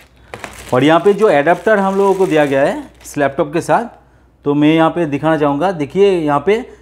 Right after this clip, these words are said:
सिक्सटी फ़ाइव वाट का एडाप्टर यहाँ पे दिया गया है, जो कि बहुत ही पावरफुल है। और इसका अगर वोल्टेज की बात करें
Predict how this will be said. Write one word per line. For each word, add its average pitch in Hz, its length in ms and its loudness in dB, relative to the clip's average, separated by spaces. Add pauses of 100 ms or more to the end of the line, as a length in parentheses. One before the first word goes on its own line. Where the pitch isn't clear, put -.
(140)
सिक्सटी - 440 -6
फ़ाइव 170 440 -2 (160)
वाट 151 320 0
का 220 180 -2 (1040)
एडाप्टर 208 420 2
यहाँ 160 180 2
पे 190 100 0
दिया 147 200 2
गया 104 160 -4
है, 80 160 -12 (200)
जो 139 140 -4
कि 185 160 -6
बहुत 147 300 2
ही 185 40 -2
पावरफुल 160 460 0
है। 214 200 -6 (340)
और 151 160 2
इसका 208 360 2 (400)
अगर 165 280 2 (200)
वोल्टेज 135 600 0
की 202 100 -6
बात 165 280 0
करें 185 300 0